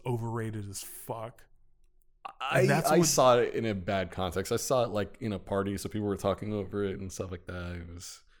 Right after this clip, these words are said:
Speaker 2: so I can't really give an opinion on it.
Speaker 1: The, the thing is,
Speaker 2: It
Speaker 1: I
Speaker 2: struck
Speaker 1: think
Speaker 2: me
Speaker 1: the
Speaker 2: as weird.
Speaker 1: reason why people thought Watchmen was so great was because A, they had never read the comic,
Speaker 2: <laughs>
Speaker 1: and B,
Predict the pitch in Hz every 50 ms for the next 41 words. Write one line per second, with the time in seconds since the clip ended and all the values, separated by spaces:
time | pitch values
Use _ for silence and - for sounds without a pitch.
0 | _ - - 117 113 117 - - 123 113 113 107 98 98 92 98 90 90 90 95
1 | 90 - 101 98 98 95 95 92 92 98 98 - - - - _ _ _ _ -
2 | 151 151 131 139 127 - 135 139 135 - 196 190 185 180 175 165 143 139 120 117
3 | - 139 127 147 101 85 127 117 95 87 110 - 113 117 110 - 117 120 117 117
4 | 117 113 - - - - - - 135 131 120 117 110 107 104 104 107 107 - -
5 | 123 - - 113 - - 120 113 104 107 120 113 110 107 104 - - 117 113 113
6 | 110 104 - - 127 113 107 104 110 110 107 110 113 120 - - 120 113 110 107
7 | 104 107 113 107 - 117 104 107 - - 120 113 107 110 110 107 104 107 110 110
8 | 110 104 104 104 110 110 104 104 127 - - - 120 110 107 104 104 104 98 -
9 | - - - 104 - - - - - - _ - 123 131 123 113 110 104 104 120
10 | 120 117 110 107 104 104 113 120